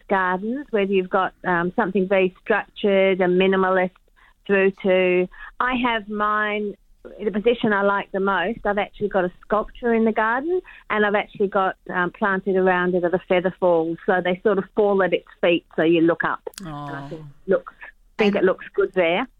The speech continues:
Speaker 3: I managed to find a special tree in, in Darren's garden. I spied a little leafy plant, a bulb that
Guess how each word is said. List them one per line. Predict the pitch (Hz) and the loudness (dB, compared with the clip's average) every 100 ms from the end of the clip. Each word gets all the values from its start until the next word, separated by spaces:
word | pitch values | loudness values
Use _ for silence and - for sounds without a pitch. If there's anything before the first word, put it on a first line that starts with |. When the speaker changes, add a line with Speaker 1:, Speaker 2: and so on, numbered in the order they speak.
| - | -14
Speaker 3:
I | 220 220 | -6 -4
managed | 214 202 196 190 - - | -4 -4 -6 -8 -12 -14
to | |
find | 202 - 202 175 185 | -16 -6 -4 -2 -4
a | 170 | -8
special | - - 175 - 185 | -10 -8 -8 -8 -14
tree | 156 - 175 | -12 -6 -6
in, | - 175 170 170 _ _ _ - | -6 -10 -10 -12 _ _ _ -18
in | - 170 175 165 - - | -12 -8 -8 -10 -14 -6
Darren's | 185 185 180 160 | -2 -2 -2 -4
garden. | - 156 156 - 262 - - - - - | -2 -2 -2 -4 -12 -16 -20 -20 -18 -8
I | 170 | -6
spied | 175 - - 196 190 190 185 - | -6 -6 0 2 2 0 -4 -8
a | 180 | -4
little | 185 190 202 226 - 220 202 190 - | -2 -2 -2 -4 -4 -4 -2 -4 -8
leafy | - 185 190 208 202 - 202 185 | -8 -4 -2 -2 -4 -6 -4 0
plant, | - 214 175 180 254 403 - - | -2 0 -2 -2 -4 -6 -16 -8
a | 160 | -8
bulb | 175 170 220 247 | -2 0 0 -4
that | - 185 | -6 -6